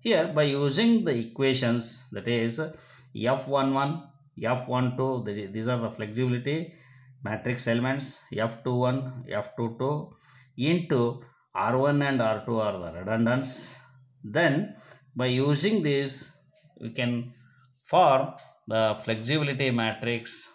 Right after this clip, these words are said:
and the redundant matrix. Then we can use the matrix algebra to calculate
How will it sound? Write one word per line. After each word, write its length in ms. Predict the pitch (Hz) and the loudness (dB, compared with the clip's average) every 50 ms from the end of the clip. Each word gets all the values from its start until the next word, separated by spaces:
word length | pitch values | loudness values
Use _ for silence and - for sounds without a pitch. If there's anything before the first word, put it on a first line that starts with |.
| _ - _ | _ -12 _
and 560 | - 110 120 120 113 113 117 123 127 143 151 - - - _ _ _ _ | -2 0 2 2 2 2 2 0 0 -2 -4 -6 -12 -20 _ _ _ _
the 220 | - 101 98 95 92 | -10 -6 -6 -6 -6
redundant 560 | 92 92 90 104 117 120 117 120 117 110 104 | -6 -6 -2 0 2 2 2 2 0 0 -2
matrix. 640 | 110 110 107 104 - 131 151 170 165 - - - - _ _ - - - | -2 -2 -2 -2 -2 -2 -2 -2 -4 -6 -10 -12 -18 _ _ -20 -10 -6
Then 200 | 104 110 113 110 | -4 -4 -4 -4
we 140 | 107 104 | -4 -6
can 360 | - - 113 113 113 113 113 117 - - - - - _ _ | -6 -4 -4 -2 -2 -2 -4 -6 -12 -18 -20 -20 -20 _ _
use 580 | - 131 170 170 147 135 139 147 147 - - - - - - - - | -2 2 2 4 4 4 2 0 -2 -6 -8 -12 -16 -20 -20 -20 -6
the 260 | - 113 135 156 180 185 - - - - - - - - | -2 0 2 2 0 -2 -6 -14 -18 -20 -20 -20 -16 -10
matrix 500 | 104 104 110 - - 135 147 143 - - | -6 -6 -6 -4 -4 -4 -4 -4 -2 -2
algebra 580 | 113 110 107 107 110 110 98 104 104 104 104 - | -2 -2 -2 -4 -6 -6 -4 -2 -2 -2 -2 -4
to 100 | 110 95 | -10 -10
calculate 760 | - - 92 90 95 - 135 160 151 123 117 120 127 - | -8 -8 -8 -8 -6 -4 0 2 4 4 4 2 0 -6